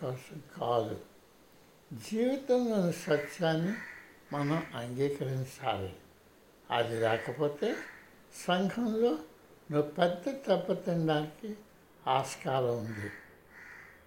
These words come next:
పిచ్చి ఆసుపత్రిలో రోగులు జబ్బులతో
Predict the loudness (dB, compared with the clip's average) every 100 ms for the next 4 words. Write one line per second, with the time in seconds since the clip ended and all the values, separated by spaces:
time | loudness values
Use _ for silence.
0 | -8 -4 -4 -2 0 2 0 -6 -8 -8
1 | -4 0 2 0 -6 -14 -16 -20 -12 2
2 | 6 8 8 6 4 0 0 4 4 4
3 | 2 0 0 4 4